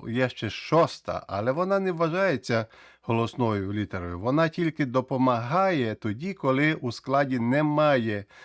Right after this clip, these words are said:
ніякої голосної літери, а вона там є, тільки тоді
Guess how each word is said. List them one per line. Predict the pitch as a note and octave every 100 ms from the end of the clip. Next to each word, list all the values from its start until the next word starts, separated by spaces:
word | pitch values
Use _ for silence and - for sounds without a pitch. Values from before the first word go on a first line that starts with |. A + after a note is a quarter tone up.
| -
ніякої | A#2+ B2 C3 B2 A#2+
голосної | G#2 A2+ A2 A2+ G#2
літери, | B2+ E3+ C3+
а | A2+
вона | B2 B2+
там | A#2+ A2+
є, | C#3 D#3 - - -
тільки | G#3+ F#3+ F3
тоді | D#3+ D#3+ C#3+ E3 C#3+ G#2+